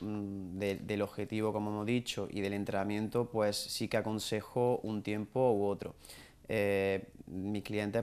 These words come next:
pues tengo desde personas con falta de movilidad, con dolor, con lumbalgia, eh, con escoliosis, problemas posturales, de todo un poco, pero mayormente de readaptación de lesión, entre comillas.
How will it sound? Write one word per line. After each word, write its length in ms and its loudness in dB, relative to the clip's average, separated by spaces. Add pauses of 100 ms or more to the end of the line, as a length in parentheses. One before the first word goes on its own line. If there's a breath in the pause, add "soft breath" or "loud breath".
pues 480 0
tengo 300 2
desde 320 0
personas 500 -2
con 640 2 (300 loud breath)
falta 340 0
de 60 0
movilidad, 880 2 (140)
con 680 0
dolor, 360 2
con 180 -2
lumbalgia, 1040 2 (600 loud breath)
eh, 600 2
con 160 -2
escoliosis, 1040 0
problemas 340 0
posturales, 1000 2
de 80 -6
todo 220 -2
un 100 -4
poco, 360 -2 (440 loud breath)
pero 260 0
mayormente 880 4
de 460 2 (260)
readaptación 800 -2
de 80 0
lesión, 320 -2
entre 200 0
comillas. 540 0